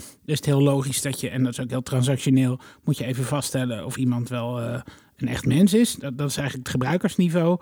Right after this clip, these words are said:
En als je dan naar het mensniveau kijkt, wat eronder ligt, dan heb je dus iemand die zegt, "Ja, maar hallo, de optelsom van al die kleine dingetjes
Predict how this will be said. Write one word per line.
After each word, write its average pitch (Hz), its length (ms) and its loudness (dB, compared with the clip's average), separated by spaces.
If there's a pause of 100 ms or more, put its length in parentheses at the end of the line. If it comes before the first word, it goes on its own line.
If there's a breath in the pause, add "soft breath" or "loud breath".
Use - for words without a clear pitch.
(300 loud breath)
En 160 120 0
als 151 100 2
je 160 60 2
dan 151 120 4
naar 147 100 4
het 127 140 -2
mensniveau 180 760 8
kijkt, 175 300 2
wat 156 160 0
eronder 147 340 2
ligt, 147 380 -2 (320 loud breath)
dan 196 160 4
heb 123 140 4
je 135 60 0
dus 131 140 -2
iemand 143 280 2
die 143 80 0
zegt, 135 200 0
"Ja, 143 120 4
maar 143 140 6
hallo, 151 280 4
de 143 120 -2
optelsom 170 640 2
van 147 160 2
al 147 80 -4
die 147 120 0
kleine 139 340 0
dingetjes 147 600 -2